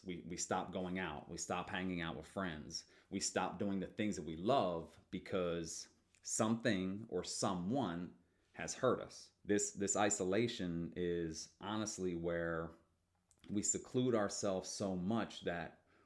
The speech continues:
we're stuck with our own thoughts. And if your mindset is stuck on that despair and fear, those thoughts just keep on going and churning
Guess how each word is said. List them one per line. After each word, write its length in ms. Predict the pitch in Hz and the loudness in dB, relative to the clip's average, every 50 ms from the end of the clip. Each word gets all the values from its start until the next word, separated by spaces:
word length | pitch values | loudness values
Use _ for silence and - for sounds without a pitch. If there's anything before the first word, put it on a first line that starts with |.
| _ - | _ -2
we're 140 | 92 87 | -2 -2
stuck 560 | 82 - - - - - 131 113 95 - - - - - | -2 -2 -4 -4 0 2 2 2 2 0 -8 -14 -16 -8
with 180 | - 87 85 85 | -4 -4 -2 0
our 180 | 85 85 85 87 | 0 0 0 0
own 160 | 85 82 78 - | -2 -4 -6 -4
thoughts. 480 | - 78 65 - - - - - - - _ - | -4 -4 -4 -4 -10 -12 -16 -18 -18 -18 _ -6
And 160 | 98 92 90 | -4 -2 0
if 180 | 90 87 - 92 | -2 -2 0 2
your 120 | 117 127 | 4 4
mindset 840 | 127 117 110 107 107 117 117 117 113 117 - - 85 76 71 - - - _ - - - - - - | 4 4 2 2 2 2 2 2 0 0 0 0 0 0 0 -4 -8 -14 _ -20 -20 -20 -16 -6 -2
is 220 | 90 87 - - | -2 0 2 2
stuck 380 | - - - 113 107 107 - 95 | 2 2 2 2 2 2 2 0
on 220 | 87 85 82 78 | 0 0 0 0
that 200 | 80 85 - - | -2 -4 -4 -6
despair 520 | - - - - - - 92 95 98 98 | -6 -4 -4 -4 -2 2 4 4 4 4
and 100 | 92 87 | 2 -2
fear, 480 | - - - 107 110 113 117 127 127 127 - - _ _ - _ _ _ - | -4 -2 0 2 4 4 2 2 -2 -4 -12 -20 _ _ -20 _ _ _ -8
those 280 | 92 90 92 - - - - | -6 -6 -6 -6 -8 -10 -6
thoughts 380 | - 92 95 87 78 - - - | -4 -4 -4 -4 -6 -8 -14 -12
just 220 | - 78 - - | -10 -8 -8 -8
keep 260 | - - 98 82 - - | -6 -6 -8 -8 -8 -10
on 200 | 78 73 73 73 - | -10 -10 -12 -12 -10
going 220 | - 85 85 82 76 71 73 71 69 - - _ - | -8 -6 -6 -6 -8 -10 -14 -18 -20 -20 -20 _ -14
and 220 | 82 78 78 76 | -12 -10 -10 -6
churning 600 | - - - - 92 92 87 82 80 73 71 71 | -2 -2 -2 -2 -2 -4 -4 -6 -6 -8 -10 -14